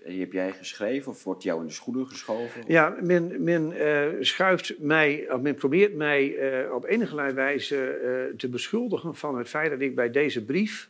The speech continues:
Speaker 2: of brieven, betrokken geweest ben. Eh,
Speaker 1: Oké.
Speaker 2: eh, en de, en de reden die men daarvoor bedacht heeft is,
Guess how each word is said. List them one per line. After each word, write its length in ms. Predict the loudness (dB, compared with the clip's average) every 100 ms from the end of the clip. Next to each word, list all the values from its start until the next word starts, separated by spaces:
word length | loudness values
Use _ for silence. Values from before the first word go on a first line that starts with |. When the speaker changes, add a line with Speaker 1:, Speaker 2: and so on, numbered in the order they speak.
| -14
Speaker 2:
of 220 | -6 -6 2
brieven, 540 | 2 2 0 0 0
betrokken 400 | 0 2 0 -4
geweest 380 | -4 -4 -4 -4
ben. 240 | -6 -6
Eh, 60 | -6
Speaker 1:
Oké. 340 | -4 -4 -2
Speaker 2:
eh, 220 | 0 0
en 100 | 0
de, 80 | 0
en 180 | 2 2
de 100 | 2
reden 480 | 4 4 2 0 0
die 140 | -2
men 160 | -2 -2
daarvoor 300 | -4 -4 -4
bedacht 360 | -2 -2 -4
heeft 280 | -6 -6 -4
is, 360 | -2 -2 -4